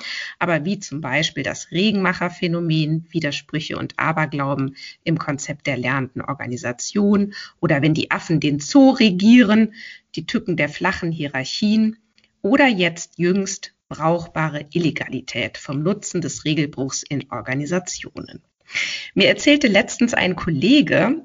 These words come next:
dass du in der agilen Szene gerade als Rockstar des systemischen Denkens gefeiert wirst. Ähm, es gibt wahrscheinlich schlimmere Zuschreibungen als das, aber vielleicht magst du zu Beginn kurz selbst erzählen,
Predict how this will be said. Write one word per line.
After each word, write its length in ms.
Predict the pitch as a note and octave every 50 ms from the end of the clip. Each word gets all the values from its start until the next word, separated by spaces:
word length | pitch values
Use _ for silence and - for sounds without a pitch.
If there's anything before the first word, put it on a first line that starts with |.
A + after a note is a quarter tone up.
| - _
dass 220 | - G3+ G3+ - -
du 80 | G#3
in 140 | - - G3+
der 140 | G3 E3+ -
agilen 460 | F3 D#3+ E3 F#3 A3 B3 B3 A#3+ A3+
Szene 400 | - - - G3+ G3+ A3 A3+ G3
gerade 440 | - G3+ - D#3 E3 F#3 - - -
als 260 | - E3 E3 - -
Rockstar 1120 | - - D#3 F#3 C4+ D#4 - - - - - - - - F#3+ F#3+ F#3 F#3+ F#3+ G3 G#3 G3+ - - - _ _ -
des 160 | F3+ F#3 - -
systemischen 800 | D#3+ E3 - - - - A3 G#3+ G#3+ G3+ - - F#3+ F3 - -
Denkens 520 | E3 D#3+ E3 D#3+ E3 - - - - -
gefeiert 640 | - - - - - A#2+ A2+ A2+ - A#2+ - - -
wirst. 440 | - G#2+ C3 G3 B3 - - - _ _ _ _ - - - - - - - _ -
Ähm, 420 | F#3 F3+ F3+ F3+ E3 E3 F#3 E3 - -
es 240 | - E3 - - -
gibt 220 | C4+ C#4 - -
wahrscheinlich 460 | F3 G3+ - - F#3+ F#3+ G3 F#3 -
schlimmere 600 | - - G#3 G3+ F#3+ B3+ D4 D#4+ C#4+ F#3+ D#3+ E3
Zuschreibungen 1200 | E3 - - - C4 E4+ - F#4+ - - - - C#3+ C#3 C#3+ D#3 D#3 E3 D#3+ D3+ D3+ D3 C#3+ C#3+
als 420 | - - - - - - - - -
das, 440 | - C#3 D#3 A#3+ D#4+ - - - - - - - - -
aber 300 | - A#3+ E3+ G#3+ A#3 -
vielleicht 380 | - - F3 F3+ G3+ - - -
magst 340 | F3 F#3 A#3+ B3+ - - -
du 60 | A3+
zu 180 | - - G3+
Beginn 320 | F#3 F#3+ F#3 F#3+ G3+ A#3+ B3
kurz 280 | - - G3+ G3 -
selbst 320 | - E3+ F3+ - - - -
erzählen, 680 | - F#3+ G3 - - - F#3 F3+ F#3 G3+ A3+ B3